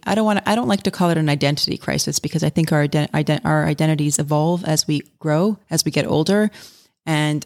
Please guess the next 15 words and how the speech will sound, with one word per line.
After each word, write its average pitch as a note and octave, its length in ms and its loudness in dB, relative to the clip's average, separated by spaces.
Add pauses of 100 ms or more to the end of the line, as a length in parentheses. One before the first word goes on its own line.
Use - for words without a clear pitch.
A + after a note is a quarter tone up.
(100)
I D#3+ 60 0
don't D#3+ 200 2
think D#3 220 -2
l-, D3 200 -4
being D#3+ 200 2
locked D#3 400 0
in D3+ 180 2
one D3+ 140 4
identity D3 360 2
is C#3 200 -2
even C#3+ 220 -4
a C#3+ 60 -4
good E3 220 -4
thing A3 300 2 (440)
because D3 500 0